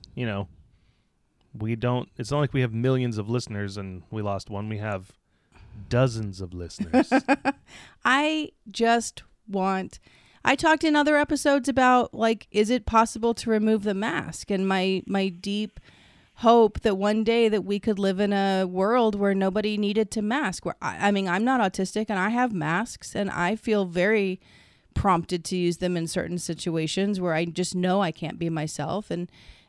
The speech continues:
Speaker 2: and so I empathize with how that might feel for you and how I, I hear your experiences. But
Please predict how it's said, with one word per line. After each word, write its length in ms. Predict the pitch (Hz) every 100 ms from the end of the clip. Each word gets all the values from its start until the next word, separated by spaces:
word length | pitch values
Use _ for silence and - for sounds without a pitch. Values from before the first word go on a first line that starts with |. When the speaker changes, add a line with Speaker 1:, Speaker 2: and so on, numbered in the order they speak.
| -
Speaker 2:
and 160 | 190 175
so 160 | 190
I 120 | 190 170
empathize 560 | 175 180 180 175 180
with 100 | 175
how 160 | 175 165
that 220 | 160 151 -
might 240 | 160 151
feel 220 | - 165
for 180 | 160 165
you 300 | 160 160 190
and 120 | 190
how 180 | 180 160
I, 220 | 160 160 -
I 380 | 156 156 151 151
hear 640 | - 196 180 151 170 220
your 220 | - 175 165
experiences. 880 | 160 - 165 147 147 160 - 226
But 180 | 214 190